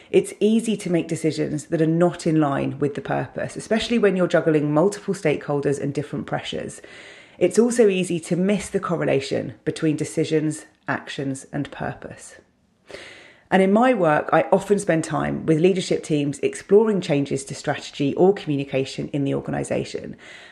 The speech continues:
And these conversations can include questions and statements like, "You're prioritising X over Y,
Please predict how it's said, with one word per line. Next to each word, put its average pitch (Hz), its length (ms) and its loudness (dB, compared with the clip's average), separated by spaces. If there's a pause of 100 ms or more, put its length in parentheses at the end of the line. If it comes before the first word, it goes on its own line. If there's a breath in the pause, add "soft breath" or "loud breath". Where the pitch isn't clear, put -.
And 175 180 4
these 240 220 4
conversations 151 720 -2
can - 160 -6
include 143 400 -4
questions 180 600 -2
and 151 180 -2
statements - 600 -2
like, 208 600 -2 (640 loud breath)
"You're 180 160 6
prioritising 196 840 2
X - 400 -2
over 151 280 4
Y, 156 480 0